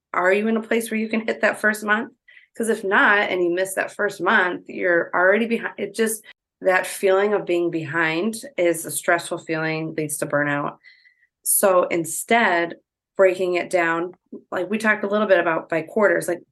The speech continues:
just, let's just think about quarter one and what kind of progress can I see myself? That, like, what kind of progress is doable, but makes me stretch a little bit.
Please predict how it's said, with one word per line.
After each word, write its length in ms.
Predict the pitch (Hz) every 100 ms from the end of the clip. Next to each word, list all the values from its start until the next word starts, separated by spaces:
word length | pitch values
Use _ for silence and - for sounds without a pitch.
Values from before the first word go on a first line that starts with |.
| -
just, 240 | 403 - -
let's 220 | 247 339
just 160 | 453 -
think 120 | 277
about 220 | 214 190 -
quarter 220 | 190 170
one 420 | 165 160 170 160 - - - _ _
and 440 | 202 185 175 175 - -
what 340 | 185 180 220 220
kind 160 | 226
of 100 | 202
progress 520 | - 185 180 175 -
can 260 | - 220 202
I 140 | 190
see 320 | 170 - 208 190
myself? 520 | 170 - - - -
That, 200 | 240 254
like, 220 | 208 202
what 180 | - 214
kind 160 | - 220
of 120 | -
progress 480 | - 190 185 185 175
is 240 | 185 156 139
doable, 760 | - 196 240 247 247 247 240
but 140 | 196 185
makes 200 | 170 -
me 80 |
stretch 320 | 165 165 156 175
a 60 |
little 180 | 190 196
bit. 320 | 208 208 233